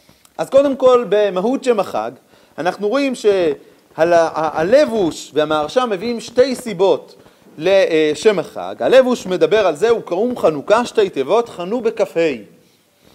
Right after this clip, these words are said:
ולשון חנו, משמע שחנו מנסיעתם למלחמה,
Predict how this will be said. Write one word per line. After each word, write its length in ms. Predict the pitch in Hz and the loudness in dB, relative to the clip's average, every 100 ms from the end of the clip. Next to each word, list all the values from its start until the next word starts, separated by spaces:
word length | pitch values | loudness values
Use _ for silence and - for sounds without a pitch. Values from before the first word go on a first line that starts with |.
| _ _ - | _ _ -6
ולשון 400 | 165 160 233 262 | 0 0 2 0
חנו, 360 | - 160 175 233 | 0 -4 -2 -4
משמע 320 | 233 247 254 | -4 -4 -6
שחנו 380 | 208 180 180 269 | -6 -6 -4 -4
מנסיעתם 680 | 269 240 240 220 220 262 247 | -4 -6 0 0 2 0 0
למלחמה, 440 | 233 233 233 | -4 -2 -2